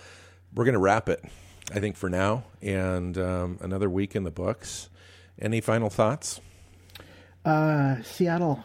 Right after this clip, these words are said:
Speaker 2: go get T J Lang. Go make it happen.
Speaker 1: Oh my gosh,
Speaker 2: It,
Speaker 1: I
Speaker 2: it,
Speaker 1: agree.
Speaker 2: it will,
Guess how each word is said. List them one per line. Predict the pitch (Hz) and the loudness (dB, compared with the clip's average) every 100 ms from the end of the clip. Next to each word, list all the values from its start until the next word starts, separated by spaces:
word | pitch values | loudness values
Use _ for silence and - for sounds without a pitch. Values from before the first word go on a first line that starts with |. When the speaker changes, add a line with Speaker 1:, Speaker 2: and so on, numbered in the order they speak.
| - | -2
Speaker 2:
go | 165 | 0
get | 170 175 - | 2 0 0
T | 175 | -4
J | 151 156 | 0 0
Lang. | 151 143 143 135 123 | 2 2 4 2 0
Go | 143 | 0
make | 151 147 | 0 0
it | 147 | 2
happen. | 156 156 - 156 143 117 | 2 2 2 2 2 2
Speaker 1:
Oh | 117 | 0
my | 110 92 | 0 0
gosh, | 85 90 85 - - | 0 -2 -2 -6 -4
Speaker 2:
It, | 160 104 | -2 0
Speaker 1:
I | 101 | 2
Speaker 2:
it, | 165 | 2
Speaker 1:
agree. | 90 85 - - - | 2 -2 -8 -4 2
Speaker 2:
it | 147 | 2
will, | 147 131 117 | 4 0 -2